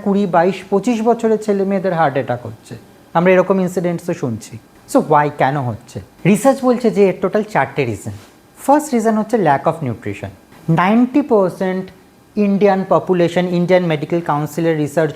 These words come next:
অনুযায়ী নাইনটি পার্সেন্ট ইন্ডিয়ান পপুলেশনের মধ্যে নিউট্রিশনের ঘাটতি থাকে। আনহেলদি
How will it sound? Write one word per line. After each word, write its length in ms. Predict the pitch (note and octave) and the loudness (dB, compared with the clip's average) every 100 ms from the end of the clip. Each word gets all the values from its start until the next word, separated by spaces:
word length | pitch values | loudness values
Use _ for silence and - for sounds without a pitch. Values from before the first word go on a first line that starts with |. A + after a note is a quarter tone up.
| E3 | -2
অনুযায়ী 280 | D#3 D3+ D#3+ D#3 D3+ | -2 -2 0 0 0
নাইনটি 360 | F#3 F#3 A3 A3 | 0 0 -2 0
পার্সেন্ট 400 | F3 D#3+ F#3 F3 D#3 | 0 0 -2 -4 -2
ইন্ডিয়ান 280 | D3+ D3+ D#3 D#3 | -2 0 -2 -2
পপুলেশনের 720 | C#3 - D3 C#3+ D#3+ D3+ D3+ D3+ | -4 -2 -2 -2 -2 -4 -2 -4
মধ্যে 280 | C#3+ C#3+ A#3 B3+ - - - F3 | -4 0 0 0 -14 -12 0 4
নিউট্রিশনের 840 | A3 A3+ A#3 B3+ B3+ G#3+ F3+ F3+ D#3+ C3+ | 4 2 0 0 0 0 0 -2 -2 -2
ঘাটতি 320 | B2+ - B2+ B2 | -2 -2 -6 -6
থাকে। 260 | F#2+ - A2 - - - G3+ | -10 -12 -18 -20 -12 0 2
আনহেলদি 380 | A#3 A#3 B3+ | 4 4 4